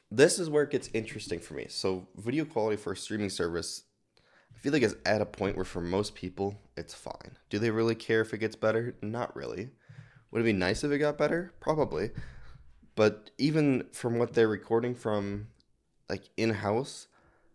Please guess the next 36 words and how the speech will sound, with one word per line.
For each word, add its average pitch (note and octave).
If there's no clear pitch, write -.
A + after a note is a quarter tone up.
they C3
only D3
record B2+
at, -
like, E2
seven F#2+
twenty F#2+
to E2+
ten F#2+
eighty F2
P. C#2
So -
does A2
it G#2+
really, A#2
really A2+
matter F#2+
here? C#3
And A2
no, G2
I F#2
don't G#2+
think A#2
you're G#2+
gonna G#2
be -
really G2
able F#2
to F2+
convince F#2
anybody G#2+
to -
pay F#2+
more G#2
for B2
it. D3+